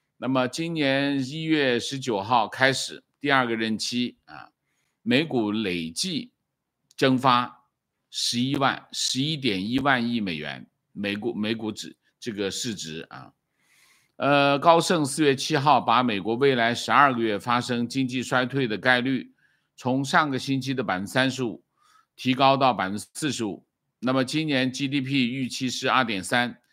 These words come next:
比去年预期低零点四个点。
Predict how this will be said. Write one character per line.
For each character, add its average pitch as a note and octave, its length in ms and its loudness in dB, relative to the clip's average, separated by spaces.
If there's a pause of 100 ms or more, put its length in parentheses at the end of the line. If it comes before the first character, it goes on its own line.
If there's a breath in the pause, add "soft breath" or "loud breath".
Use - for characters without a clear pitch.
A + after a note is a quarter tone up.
(140)
比 G2+ 200 -4
去 D#3 180 -6
年 B2 380 0
预 B2+ 160 -2
期 A#2+ 200 -6
低 C3 280 -4
零 A2 160 -2
点 G#2 180 -2
四 - 160 -10
个 A2 80 -4
点。 F2+ 220 -8